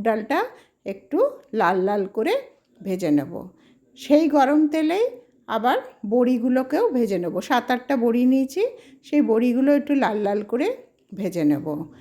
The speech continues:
বড়িগুলো লাল লাল করে ভাজলে বেশ মুচমুচে হয়, ভালো লাগে। এরপর ওই গরম তেলের মধ্যে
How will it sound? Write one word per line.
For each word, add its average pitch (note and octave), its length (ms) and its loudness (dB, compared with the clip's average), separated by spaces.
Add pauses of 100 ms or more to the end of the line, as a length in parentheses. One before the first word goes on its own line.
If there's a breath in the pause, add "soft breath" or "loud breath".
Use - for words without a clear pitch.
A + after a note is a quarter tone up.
(340 loud breath)
বড়িগুলো C#4+ 500 4
লাল B3 280 2
লাল C#4 180 0
করে D#4 240 0
ভাজলে D4 480 0 (220)
বেশ D4 280 -2
মুচমুচে C#4 560 4
হয়, F4+ 300 -2
ভালো F#3+ 280 -2
লাগে। C#3 320 -6 (680 soft breath)
এরপর D4+ 360 4
ওই E4 160 4
গরম C4+ 360 6
তেলের D4+ 300 2
মধ্যে D4+ 380 0